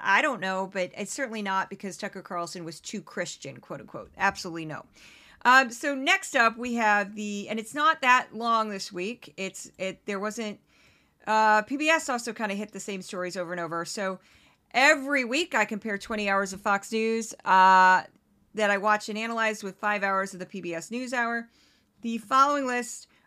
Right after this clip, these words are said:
are stories that P B S covered that Fox News did not. And again, it's not as bad as it is in past weeks. Here we go. The National Association of Government Employees filed a lawsuit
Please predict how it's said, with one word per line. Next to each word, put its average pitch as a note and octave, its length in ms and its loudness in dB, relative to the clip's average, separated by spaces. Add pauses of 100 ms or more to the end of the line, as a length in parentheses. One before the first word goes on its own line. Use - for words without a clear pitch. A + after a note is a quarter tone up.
are A3+ 80 -4
stories A3+ 360 0
that A3 100 -10
P C#4+ 120 -4
B C4 120 -2
S A3+ 120 -4
covered A#3 360 -2
that G3 180 -6
Fox A#3 460 -2 (320)
News A3+ 440 -4 (160)
did G#3+ 400 0 (240)
not. A#3+ 440 4
And G3+ 120 -6
again, G#3+ 320 -4
it's - 180 -10
not A3+ 280 0
as G3+ 180 -4
bad G3+ 300 0
as G3 120 -6
it G3 100 -8
is G3 220 -6
in F#3+ 80 -10
past F#3 320 -10
weeks. B3 360 -10 (1040)
Here B3 360 0
we B3 240 -2
go. C#4 500 4 (380)
The C4 160 0
National C4 420 4
Association A#3 640 -4
of G3 140 -6
Government G#3 380 -4
Employees B3+ 560 -4
filed B3 500 0
a G#3 120 -4
lawsuit G#3 760 0